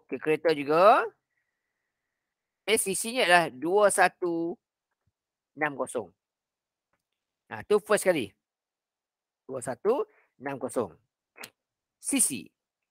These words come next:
Okey. Ha, tu step pertama, eh. Tentukan jenis kenderaan. Kemudian tengok C C dia lah. Ha? C C ke dia,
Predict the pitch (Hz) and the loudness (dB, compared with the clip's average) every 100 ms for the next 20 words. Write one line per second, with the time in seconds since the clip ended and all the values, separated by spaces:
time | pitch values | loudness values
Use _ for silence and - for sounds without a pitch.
0 | _ _ _ _ _ _ _ _ _ _ | _ _ _ _ _ _ _ _ _ _
1 | 240 226 151 101 - _ - 123 - 233 | 0 6 6 4 -4 _ -6 -6 0 0
2 | - 208 - 202 190 302 - _ - 202 | 4 4 4 4 4 4 0 _ -2 -2
3 | 190 262 - 240 233 196 196 208 185 185 | 0 -8 4 8 8 6 2 4 2 2
4 | 160 143 175 269 440 539 _ _ _ _ | 4 8 8 8 2 -16 _ _ _ _
5 | _ _ _ _ _ _ _ _ _ _ | _ _ _ _ _ _ _ _ _ _
6 | _ _ 165 185 220 262 240 214 214 196 | _ _ 2 4 6 4 4 2 2 2
7 | 160 185 - 185 165 196 240 185 254 147 | -2 -2 -2 -2 0 4 4 2 -2 -4
8 | 143 156 151 160 190 294 | -10 -10 -6 2 4 4